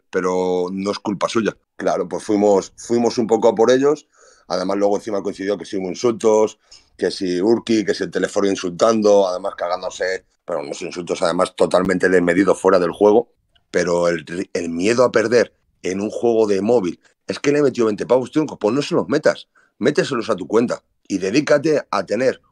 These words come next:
chavales con los que jugar, que cuando vayas a la guerra se reparta loot y que ahí tengas una región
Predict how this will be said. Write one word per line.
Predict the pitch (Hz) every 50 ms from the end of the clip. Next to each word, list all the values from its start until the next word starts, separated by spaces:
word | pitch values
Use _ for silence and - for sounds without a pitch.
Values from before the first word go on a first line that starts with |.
| _ _ _ _ _ -
chavales | - 80 78 107 139 165 170 160 156
con | - - 135
los | 151 151
que | - 151
jugar, | 143 139 147 143 147 156 151 147 143
que | - 113
cuando | - - 95 90 90
vayas | 101 123 143 143 -
a | 147
la | 139 135
guerra | 131 143 139 131 131
se | 135 - 104
reparta | 90 95 95 - 131 135 131 - 123
loot | 127 143 143 139 - - - _ _ _ _ -
y | 107
que | 87 -
ahí | 104 104
tengas | 98 139 135 135 135 -
una | 139 131 123
región | 120 120 117 110 135 131 131 127